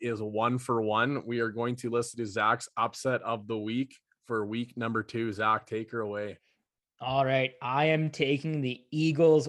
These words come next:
Speaker 2: over the forty-niners. Currently, the Eagles sit as three and a half point underdogs to the forty-niners. Uh, both teams are one and oh after the first week of the season. Um, but that one win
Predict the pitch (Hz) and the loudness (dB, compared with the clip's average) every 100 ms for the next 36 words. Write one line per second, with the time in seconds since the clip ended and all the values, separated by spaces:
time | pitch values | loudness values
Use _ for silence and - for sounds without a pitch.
0 | - 120 127 123 98 - 131 135 123 110 | -2 -2 -2 -4 -6 -2 0 2 0 0
1 | 120 123 107 95 - _ _ _ - - | 0 0 -2 -4 -14 _ _ _ -12 0
2 | 156 143 139 123 127 131 143 147 139 - | 0 2 -2 -2 -4 -4 0 0 0 -2
3 | 131 127 _ 120 110 110 110 113 - _ | -2 -2 _ -2 0 -2 -4 -10 -20 _
4 | 139 143 139 127 120 113 - - 107 107 | 0 2 2 0 -2 -4 -8 -10 -10 -8
5 | 127 139 139 131 127 123 - 101 - 127 | -4 -2 2 4 2 0 -8 -10 -2 -2
6 | 110 127 131 107 95 - _ _ _ _ | 0 -2 -2 -2 -10 -18 _ _ _ _
7 | _ - 127 120 - 110 110 190 208 208 | _ -6 -4 -4 -6 -12 -6 2 6 4
8 | - 190 185 196 214 208 - 120 127 123 | 2 -2 2 2 2 -2 -6 0 2 0
9 | - 107 120 139 147 139 127 165 151 117 | -2 -6 0 2 4 2 2 2 2 0
10 | 127 104 - 113 104 - 104 104 - - | -4 -10 -10 -8 -8 -8 -10 -10 -10 -2
11 | 175 147 143 135 _ _ _ _ - 123 | 0 2 0 -4 _ _ _ _ -8 -4
12 | 117 113 117 - 147 151 147 147 139 107 | -2 -4 -6 -6 0 0 2 2 2 -2
13 | 107 131 151 151 139 135 135 139 | -6 -2 0 0 0 0 0 -2